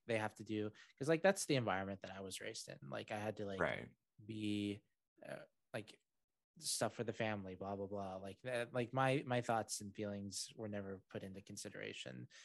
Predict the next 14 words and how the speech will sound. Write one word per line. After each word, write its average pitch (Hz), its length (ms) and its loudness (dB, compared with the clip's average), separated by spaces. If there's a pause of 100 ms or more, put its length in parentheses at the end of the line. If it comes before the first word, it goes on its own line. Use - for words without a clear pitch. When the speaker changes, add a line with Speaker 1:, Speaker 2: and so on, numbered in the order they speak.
(240)
Speaker 1:
you 117 100 0
know? 113 220 4
Like, 101 260 0
it 110 60 -2
was 104 140 0
always, 101 420 2 (400)
uh, 98 340 -2
h-, - 100 -10 (160)
how 110 460 2
are 113 140 2
the 110 80 -2
parental 110 360 -4
figure, 107 380 -4
like, 107 200 -4